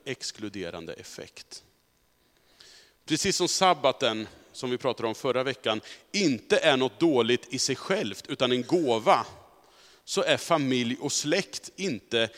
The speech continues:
i sig självt ett problem, utan kan ju naturligtvis vara en enorm tillgång. Det har vi säkert erfarenhet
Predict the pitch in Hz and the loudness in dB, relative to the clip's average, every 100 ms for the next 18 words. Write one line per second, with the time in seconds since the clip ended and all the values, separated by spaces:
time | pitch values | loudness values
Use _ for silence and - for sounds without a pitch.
0 | - 160 165 - 156 214 208 - 170 226 | -8 0 2 4 4 2 0 0 2 4
1 | 202 - - 147 - - 139 139 202 98 | 2 -6 -8 -8 -8 -8 -2 -2 0 -4
2 | 92 95 _ _ - _ _ _ 143 131 | -6 -14 _ _ -20 _ _ _ -6 -2
3 | 147 165 135 139 147 - 175 196 143 113 | 0 0 0 0 -2 -2 -4 -2 -6 -2
4 | 139 113 117 123 110 104 101 151 104 127 | 0 0 0 -2 -2 -4 -4 -6 -2 -2
5 | 147 127 143 143 127 117 143 123 117 120 | -2 -4 -4 -4 -6 -6 -4 -4 -4 -8
6 | 120 98 | -8 -10